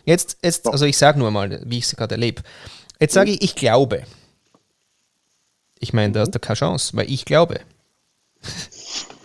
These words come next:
Speaker 1: Weil „Ich meine“, könnte ich ja noch mitspielen, oder? Aber bei „Ich glaube“, da setzt dich ja so drüber, auch irgendwie.
Speaker 2: Das setzt es drüber.
Speaker 1: Krass, oder?
Speaker 2: Finde ich gar nicht. Finde ich eher,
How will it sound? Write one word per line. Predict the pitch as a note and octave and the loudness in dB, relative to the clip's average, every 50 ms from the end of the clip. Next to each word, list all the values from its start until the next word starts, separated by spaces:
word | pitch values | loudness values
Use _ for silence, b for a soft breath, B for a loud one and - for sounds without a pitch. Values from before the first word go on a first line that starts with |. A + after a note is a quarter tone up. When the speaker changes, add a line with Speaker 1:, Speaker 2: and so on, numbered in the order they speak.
| - - | -2 0
Speaker 1:
Weil | C3+ B2+ D3+ | 2 2 2
„Ich | D#3 - - | 2 2 4
meine“, | D#3+ D3 C#3+ E3 A#3+ D#4 E4 A#3 | 4 6 6 6 4 6 4 4
könnte | - - E3+ D#3 D3+ | 4 4 2 2 2
ich | D#3 - | 2 2
ja | D3 | 2
noch | C3+ D#3+ | 4 4
mitspielen, | A#3 D4 - - - C3 A#2 G#2+ G#2+ | 4 2 0 0 0 0 2 2 4
oder? | A2+ C#3 F#3+ F#4 B B B B B | 4 4 4 4 B B B B B
Aber | - C3 | 0 4
bei | C3+ D3+ C#3 | 4 4 4
„Ich | - D3 - - | 4 0 -4 -4
glaube“, | - - B2 A2+ B2 F3+ C4 D#4 - C3+ C#3+ G3 D4+ - B B B B | -2 0 2 4 4 4 4 4 4 4 4 4 2 -2 B B B B
da | - C3+ C3 | 2 2 4
setzt | - - D#3 - - - - | 4 2 2 2 0 -2 -4
dich | G3+ - | -2 -2
ja | G3 E3+ | 0 0
so | - - D#3+ | 0 -2 -2
drüber, | C#3 C#3 C3+ B2+ B2 E2 - - - _ _ _ _ _ _ _ | 0 0 0 0 0 -2 -6 -8 -12 _ _ _ _ _ _ _
auch | - G2+ G#2 - | -8 -8 -6 -6
irgendwie. | A#2+ A2 G#2+ G#2+ A2 A#2 - - - _ _ _ | -6 -6 -6 -6 -8 -10 -12 -14 -16 _ _ _
Speaker 2:
Das | - - - - | -8 -6 -2 -2
setzt | D3 D3+ D3 - - - | -2 -2 -4 -8 -10 -8
es | - - | -8 -8
drüber. | - - G3 A#3 C4 G3+ A2+ F#2+ - - _ _ _ _ | -4 2 2 2 4 2 0 -4 -6 -10 _ _ _ _
Speaker 1:
Krass, | - - - - - - - | -16 -12 -8 -6 -4 -4 -2
oder? | - A2+ | -2 -2
Speaker 2:
Finde | E3+ G#3+ A3 | -2 -2 -2
ich | - - - | -6 -6 -2
gar | A2+ A2 C3+ D3 D#3+ | -2 0 0 0 -2
nicht. | C#3 A#2 - - | -2 -6 -6 -8
Finde | - C3+ B2+ C#3 | -8 -8 -8 -6
ich | C3 - - - | -8 -10 -10 -12
eher, | B2 A#2+ A#2 A#2+ A#2 | -10 -8 -8 -8 -8